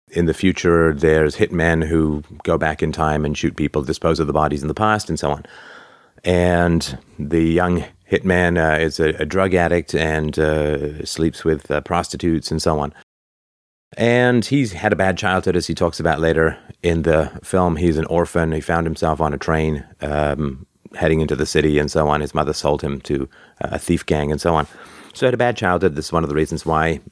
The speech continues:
he self-medicates with drugs and, uh, is, uh, coldly indifferent to, to murder.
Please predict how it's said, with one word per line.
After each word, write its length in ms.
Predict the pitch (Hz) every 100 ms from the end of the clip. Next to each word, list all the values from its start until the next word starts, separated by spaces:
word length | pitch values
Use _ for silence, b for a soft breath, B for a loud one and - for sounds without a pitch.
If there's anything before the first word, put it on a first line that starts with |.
| _
he 220 | - 82
self-medicates 720 | 82 87 80 78 76 76 69 -
with 160 | 67
drugs 420 | 82 78 76 -
and, 520 | - 73 76 76 73 78
uh, 240 | 73 71 -
is, 380 | 71 69 - B B B B B -
uh, 180 | 73 73
coldly 380 | - 104 92 82
indifferent 480 | 78 80 78 80 78
to, 340 | - 76 73 - _ _ _ _
to 160 | - 80
murder. 420 | 92 95 76